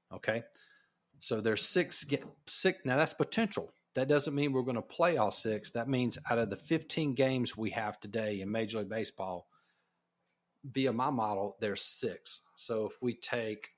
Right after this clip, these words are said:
six divided by fifteen, forty percent. I would argue the number, if you're asking me what percentage of plays have value, I would probably say that's on the high end,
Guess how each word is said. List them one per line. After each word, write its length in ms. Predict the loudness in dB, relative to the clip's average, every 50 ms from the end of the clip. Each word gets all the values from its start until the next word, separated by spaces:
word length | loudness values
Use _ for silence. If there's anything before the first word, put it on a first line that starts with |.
| _ _ _ _ _ _ _ _ _ _ _ _ _ _ _ _ _ _ _ _ _ _ _ _
six 380 | -12 -4 -4 -2 -2 -4 -6 -8
divided 420 | -8 -6 -2 -2 -2 -2 -2 -4
by 140 | -6 -8 -8
fifteen, 680 | -10 -6 -6 -6 -6 -4 -8 -8 -6 -6 -6 -6 -6 -10 -14 _ _ _ _ _ _ _ _ _ _ _ _ _ _
forty 240 | -2 0 0 0 0
percent. 420 | -4 -6 -6 -6 -6 -6 -8 -10 -12 _ _ _ _ _ _ _ _ _ _ _ _ _ _ _ _ _ _ _ -20 -20 -20 _ -20 _ _ _ _ _ _ _ _ _ -20 -20 -20 -20 -20 _ _ _ _ _ _ _ _ _ _ _ _ _ _ _ _ _ _ 0
I 140 | 2 4
would 200 | 6 6 6 6 6
argue 520 | 6 6 6 4 2 0 -2 -4 -4 -4 -8 _ _ _ _ _ _ _ _ _ -8
the 140 | -6 -4 -2
number, 580 | 0 0 2 2 4 4 4 4 4 2 0 -6 -16 _ _ _ -14
if 140 | -8 -4 -2
you're 80 | 0
asking 300 | 0 0 0 0 -2 -4
me 100 | -4 -2
what 360 | -2 0 0 0 0 0 -2 -6
percentage 640 | -8 -6 -4 -4 -4 -4 -2 -2 -4 -4 -6 -10 -10 -10
of 160 | -12 -12 -12
plays 420 | -6 -4 -2 0 0 0 -2 -4 -4
have 220 | -4 -4 -4 -2
value, 480 | 0 0 2 2 2 2 2 0 0 -2 -4 _ _ _ _ _ _ _ _ _ _ _ _ _ _ _ _ _ _ _ 2
I 100 | 2 4
would 200 | 4 4 2 2
probably 500 | 2 2 2 2 2 0 0 0 -2 -2
say 500 | -2 -4 0 2 2 2 4 2 0 -2 0
that's 300 | 0 0 0 0 -2 -4
on 140 | -4 -2 -2
the 60 | -4
high 340 | -6 -6 -2 0 0 0 0
end, 360 | 0 -2 -2 -2 -4 -4 -6